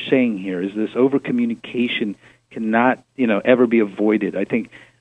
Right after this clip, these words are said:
what we have done is a disservice. And I think what Carol brings up around palliative care and how it's gonna reframe her mind and certainly reframing my mind, I, I think it's extraordinarily valid. Allowing the person to have the choice.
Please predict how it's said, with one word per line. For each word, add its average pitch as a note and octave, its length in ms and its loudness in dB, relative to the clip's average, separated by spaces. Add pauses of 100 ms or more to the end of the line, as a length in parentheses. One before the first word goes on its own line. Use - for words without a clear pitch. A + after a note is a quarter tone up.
(120)
what C3+ 140 -2
we B2+ 120 0
have G#2+ 200 0
done C3 380 4
is A2 300 0
a A2+ 60 0
disservice. G#2 720 -2
And A2 180 -4
I G#2 80 -2
think A#2+ 200 -2
what A2+ 140 -4
Carol B2 260 2
brings A#2 280 -2
up A#2 140 0
around G#2+ 320 -2
palliative A#2 680 -2
care A2+ 320 0
and G2+ 80 -2
how A2 180 0
it's G#2 100 -6
gonna G#2+ 220 -4
reframe A2 580 -2 (260)
her D3+ 180 0
mind A#2 380 0
and G#2+ 160 -4
certainly C#3 260 2
reframing A2 640 0 (120)
my A#2+ 280 2
mind, G2+ 420 -2 (320)
I, D3 180 -4
I C#3+ 140 2
think F3+ 180 2
it's F3 140 0
extraordinarily E3 800 2
valid. F#2 500 -2 (260)
Allowing E3 440 4
the F#3 60 2
person C#3+ 480 0
to A#2+ 60 -10
have B2 300 0 (400)
the B2 180 2 (360)
choice. A2+ 360 4